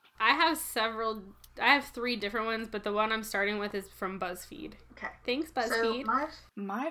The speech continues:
Speaker 3: first one is She Fell Off the Bed.
Speaker 1: If you've never done that, it's funny as fuck.
Speaker 3: So, it says, oh, just wait. It says, "I had my then girlfriend over for sexy time.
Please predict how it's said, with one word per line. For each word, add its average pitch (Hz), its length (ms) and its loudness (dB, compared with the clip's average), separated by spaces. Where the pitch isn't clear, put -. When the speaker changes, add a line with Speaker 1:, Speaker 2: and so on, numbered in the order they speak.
Speaker 3:
first 202 340 -6
one 202 160 -8
is 185 380 -10
She - 280 -2
Fell 220 280 -2
Off 196 320 -4
the 196 80 -4
Bed. 208 340 -4
Speaker 1:
If 240 100 -8
you've 277 180 0
never 240 180 0
done 202 240 -2
that, - 260 -2
it's - 120 -14
funny - 420 -6
as - 240 -8
fuck. - 320 -8
Speaker 3:
So, - 280 -4
it 240 260 0
says, - 480 -2
oh, 202 100 -4
just 175 240 -8
wait. - 400 -14
It 220 120 2
says, 214 280 0
"I 208 100 2
had 233 380 4
my 190 420 4
then 226 320 2
girlfriend 190 540 -2
over 196 280 -2
for 233 160 -8
sexy 214 460 -6
time. - 360 -6